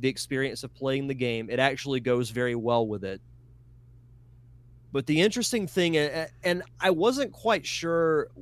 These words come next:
what to think when this was introduced, but they gave hip-hop tracks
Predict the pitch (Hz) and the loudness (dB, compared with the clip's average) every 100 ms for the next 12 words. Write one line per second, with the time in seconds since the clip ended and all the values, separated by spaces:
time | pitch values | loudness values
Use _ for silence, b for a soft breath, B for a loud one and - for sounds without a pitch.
0 | - 131 135 143 143 127 131 131 135 - | -16 0 0 0 -4 -4 -4 -4 -6 -6
1 | 123 120 117 113 - - - 135 135 120 | -4 -2 -4 -8 -12 -20 -18 -4 -2 0
2 | 147 123 131 120 120 101 120 143 - - | -4 -2 -6 -6 -8 -4 -4 -4 -8 -14
3 | b b - - - - - - - - | b b -20 -20 -20 -20 -20 -20 -20 -2
4 | 147 143 160 135 160 175 170 - - 117 | -2 4 4 6 4 4 2 -2 -14 -8
5 | 127 220 - 196 139 - - 120 110 - | -2 -2 0 0 0 -2 -4 -2 -2 -4
6 | - - | -12 -12